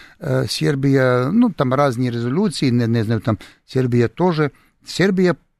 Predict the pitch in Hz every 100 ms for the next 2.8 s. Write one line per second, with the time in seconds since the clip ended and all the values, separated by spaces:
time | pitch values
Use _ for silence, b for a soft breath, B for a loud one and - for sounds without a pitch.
0 | _ - 151 120 120 113 180 165 113 113
1 | 107 - 156 156 160 - 139 131 123 127
2 | 113 - 123 113 143 170 139